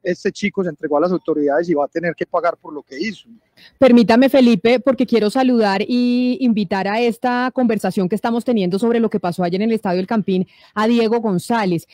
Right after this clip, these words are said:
Speaker 2: Diego es líder de la Guardia Albirroja Sur, que es una barra muy popular de Santa Fe, y también nos acompaña. Diego, bienvenido, gracias por aceptar hablar con nosotros.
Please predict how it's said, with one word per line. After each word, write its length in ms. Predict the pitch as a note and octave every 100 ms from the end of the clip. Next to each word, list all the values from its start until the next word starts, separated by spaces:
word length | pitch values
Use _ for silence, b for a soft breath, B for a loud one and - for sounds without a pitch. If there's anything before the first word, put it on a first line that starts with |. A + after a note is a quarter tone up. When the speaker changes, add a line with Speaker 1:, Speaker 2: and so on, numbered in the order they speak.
| b
Speaker 2:
Diego 320 | F#3+ A3 G3+
es 100 | A3
líder 500 | A3+ B3 A#3 A#3+ A#3+
de 100 | A3
la 120 | A#3+ G3
Guardia 440 | G3+ G3 F#3+ G#3+
Albirroja 640 | - A3+ G3 F3+ F3+ F#3+
Sur, 400 | F#3+ - C4+ E3+ b b b
que 220 | A3+ G#3 F#3+
es 100 | A3
una 160 | A#3
barra 340 | A#3+ A#3 A#3+ A#3+
muy 300 | B3 D#4 -
popular 520 | D4 A#3+ G#3 F#3+ G3+ G#3
de 340 | A#3 A#3+ A#3
Santa 380 | A3 A#3 G#3 F3+
Fe, 260 | - A3 G#3 b -
y 120 | A3
también 280 | G#3+ G3+ F#3+
nos 160 | F#3+
acompaña. 480 | A#3 A#3+ G#3+ G3+ G#3
Diego, 280 | A3 A3 A#3+
bienvenido, 500 | B3 A3 G#3 G3+ A3
gracias 400 | A#3+ A#3 B3+ A#3+
por 240 | C4 B3
aceptar 480 | A3 G#3+ G#3+ - G3+
hablar 240 | G#3 A3+
con 140 | A#3+ B3+
nosotros. 500 | G#3+ G#3+ D#3+ C#3+